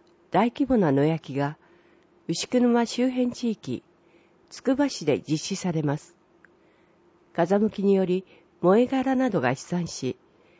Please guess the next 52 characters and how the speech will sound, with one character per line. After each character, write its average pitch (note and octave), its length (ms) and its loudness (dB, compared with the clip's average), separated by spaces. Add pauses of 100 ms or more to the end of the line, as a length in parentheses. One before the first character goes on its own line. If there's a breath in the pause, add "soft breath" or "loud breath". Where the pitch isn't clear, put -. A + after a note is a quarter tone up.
(380 soft breath)
市 - 220 -4
内 A3+ 180 6
ま D#3 140 4
で C#3+ 120 0
飛 G#3+ 160 0
ん G#3+ 60 2
で A3 80 -2
く G#3+ 120 0
る E3+ 140 4
恐 D3 220 -2
れ G3 100 -2
が D3+ 80 -4
あ C#3+ 60 -2
り C#3 100 0
ま C#3+ 100 0
す - 140 -10
の A#2 120 0
で、 B2 220 -6 (600 soft breath)
洗 F#3+ 300 2
濯 G#3 220 -2
物 G3+ 280 2
な G3+ 120 0
ど E3 100 2
に B2+ 280 -2
ご D3+ 140 2
注 A#3+ 180 -4
意 B3 80 -4
く - 120 -8
だ C#3+ 120 -6
さ A2 200 -4
い。 - 60 -10 (1200 soft breath)
実 G3 80 0
施 A#3 240 -2
の A#3 140 4
有 A3 60 4
無 F#3+ 180 2
は、 B2+ 200 -4 (840 soft breath)
当 A3+ 180 8
日 A#3 260 -2
の G#3 240 2
防 A3 180 2
災 C4+ 220 0
無 C4 100 2
線 A3+ 220 2
で B2+ 100 0
お C3 120 2
知 - 140 -8
ら D#3 100 -2
せ - 120 -10
し - 160 -8
ま C3+ 140 -2
す。 - 180 -20